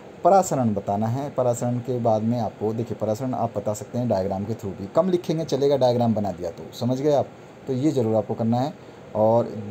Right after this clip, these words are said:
जीव द्रव्य कुंचन, ये जो हनुमान चालीसा का थोड़ा सा पार्ट है, ये ज़रूर आपको लिखना है। अथवा में आ गए हम, वाष्पोत्सर्जन क्या है? अच्छा जी, photosynthesis, ये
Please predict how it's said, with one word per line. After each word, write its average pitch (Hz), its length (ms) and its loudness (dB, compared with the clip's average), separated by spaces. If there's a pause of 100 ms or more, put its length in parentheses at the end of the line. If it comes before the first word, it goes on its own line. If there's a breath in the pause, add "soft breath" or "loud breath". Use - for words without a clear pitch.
जीव 165 580 -4 (840)
द्रव्य 160 600 4 (400)
कुंचन, 143 500 2 (480)
ये 117 340 2 (100)
जो 120 140 -2
हनुमान 131 320 2
चालीसा 127 300 0
का 123 60 0
थोड़ा 120 200 -2
सा 135 80 -4
पार्ट 131 300 4
है, 165 80 0
ये 143 80 0
ज़रूर 104 260 2
आपको 101 240 -4
लिखना 104 280 -6
है। - 180 -14
अथवा 202 280 4
में 196 120 4
आ 175 100 8
गए 160 100 4
हम, 175 220 4 (380 loud breath)
वाष्पोत्सर्जन 185 800 4
क्या 165 240 6
है? 123 560 4
अच्छा 143 560 2
जी, 117 420 -2
photosynthesis, 139 800 -2
ये 196 400 6